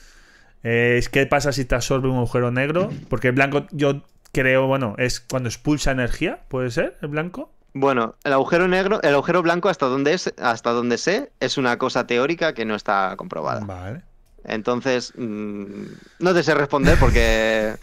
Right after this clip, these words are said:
Speaker 1: <laughs>
Speaker 2: vuelvo, vuelvo a lo mismo. Es una cosa que ni siquiera se ve en la carrera,
Speaker 1: Sí.
Speaker 2: ni haciendo las, las optativas de cosmología.
Speaker 1: <laughs>
Speaker 2: Eh,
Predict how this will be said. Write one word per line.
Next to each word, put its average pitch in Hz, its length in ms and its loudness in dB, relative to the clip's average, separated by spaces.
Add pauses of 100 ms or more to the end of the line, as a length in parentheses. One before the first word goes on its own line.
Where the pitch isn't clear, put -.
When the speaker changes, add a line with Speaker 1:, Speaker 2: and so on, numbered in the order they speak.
Speaker 1:
<laughs> - 120 -20
Speaker 2:
vuelvo, 170 260 2
vuelvo 202 260 2
a 214 40 6
lo 196 80 4
mismo. 120 300 0
Es - 100 -2
una 151 120 2
cosa 180 200 -2
que 117 100 -2
ni 104 60 -6
siquiera 127 280 0
se 123 100 -4
ve 117 100 -2
en 113 80 -2
la 104 100 0
carrera, 185 420 0
Speaker 1:
Sí. - 300 -18
Speaker 2:
ni 120 120 -4
haciendo 139 360 0
las, 123 400 2
las 117 380 0 (180)
optativas 123 540 -2
de 113 100 -4
cosmología. 107 580 -6 (360)
Speaker 1:
<laughs> 147 100 -4
Speaker 2:
Eh, 107 520 -2